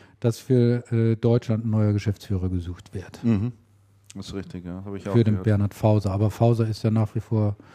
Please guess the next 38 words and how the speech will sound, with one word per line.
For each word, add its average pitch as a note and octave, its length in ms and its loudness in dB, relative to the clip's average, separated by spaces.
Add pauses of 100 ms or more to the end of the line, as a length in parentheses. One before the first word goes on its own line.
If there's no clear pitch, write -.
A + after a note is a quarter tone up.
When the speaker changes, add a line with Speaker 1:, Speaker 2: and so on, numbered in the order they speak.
Speaker 2:
In G#2+ 100 -6
Amt G#2 200 -6
und A2 60 0
Speaker 1:
in A2 80 2
Speaker 2:
Würden, G#2+ 100 2
Speaker 1:
Amt A#2 140 2
und A#2 80 4
Speaker 2:
ne? G2 80 -4
Speaker 1:
Würden. C#3 400 2
Und A2+ 260 -2 (140)
die A2 100 0
haben A2 220 2
jetzt A#2+ 260 -2
irgendwann A#2 560 0
Ende A#2 300 -2
April C3+ 680 2 (920)
in A#2+ 180 2
Stuttgart, D#3 600 -2
glaub C#3+ 340 2
ich, D3 280 -4
äh, A#2+ 280 2
große A#2 320 -2
Channel C3 320 2
Kickoff. F3+ 580 -2
Speaker 2:
Mhm. C#3 200 -2
Speaker 1:
Seid A#2 220 0
ihr C3 60 2
da? C3 200 2 (180)
Speaker 2:
Ja. A2 160 -4 (880)
Speaker 1:
Und G#2+ 200 2
ich G#2+ 100 -4
glaube, G#2 280 2
dass C#3 160 0
Fauser D#3 320 0
da D#3 160 -2
auch D3 380 -6
an C#3+ 180 0
einem, C3+ 360 -4